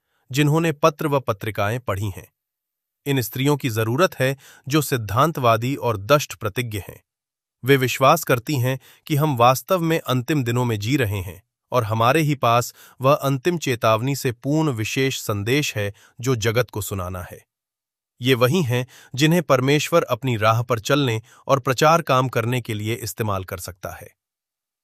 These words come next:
ये सभी उस बहुमूल्य काम को अनेक तरह से पूरा कर पत्रिकाएं सब जगह फैलाने और Signs of the Times को बांटने का काम कर सकती हैं। मैं इस बात से सहमत नहीं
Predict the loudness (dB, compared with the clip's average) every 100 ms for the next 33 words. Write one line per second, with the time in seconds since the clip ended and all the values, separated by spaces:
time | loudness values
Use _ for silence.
0 | _ 2 2 4 2 2 0 -2 -2 -2
1 | 0 2 0 0 0 2 2 0 -4 -2
2 | 0 0 0 0 -2 -2 -4 -6 -2 0
3 | 0 -2 -4 _ _ -4 -4 -2 0 0
4 | 0 -2 -2 0 0 -2 -2 -2 -2 0
5 | 0 0 -6 _ _ _ 0 0 2 2
6 | 2 0 0 0 0 0 0 0 -2 -4
7 | 0 -2 -2 -4 -4 -6 -6 -6 -6 -10
8 | -10 -14 -14 -16 -16 -20 _ _ _ _
9 | _ _ _ _ -2 2 2 4 4 4
10 | 2 -4 -2 0 0 0 -2 -2